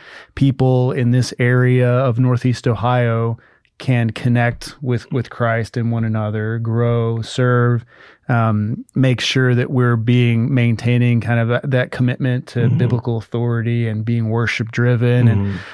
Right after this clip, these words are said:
Speaker 1: you know, trying to make sure that everything we do is focused on highlighting the priority of people.
Speaker 2: Yeah.
Speaker 1: Um, so when we're putting out communications, just trying to think, like, what,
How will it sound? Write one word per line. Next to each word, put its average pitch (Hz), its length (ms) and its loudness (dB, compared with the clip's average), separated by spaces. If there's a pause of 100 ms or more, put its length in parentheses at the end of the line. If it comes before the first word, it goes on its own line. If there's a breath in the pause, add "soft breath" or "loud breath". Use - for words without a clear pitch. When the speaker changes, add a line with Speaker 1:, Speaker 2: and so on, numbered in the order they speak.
(140)
Speaker 1:
you - 80 2
know, - 20 0
trying 156 240 0
to 139 60 2
make 131 240 0
sure 143 200 0
that 127 120 2
everything 131 480 2
we 120 160 2
do 123 360 2
is 117 140 -2
focused 123 540 -2
on 117 280 0
highlighting 120 600 0
the 107 60 -2
priority 120 500 0
of 123 280 -6
people. 143 420 -2 (100)
Speaker 2:
Yeah. 87 280 -4 (640 loud breath)
Speaker 1:
Um, 143 260 2
so 135 180 0
when 139 140 4
we're 139 100 2
putting 139 300 2
out 135 160 -2
communications, 131 760 4
just 123 180 0
trying 143 360 0
to 120 80 0
think, 131 480 0 (320 loud breath)
like, 131 160 0
what, 135 420 2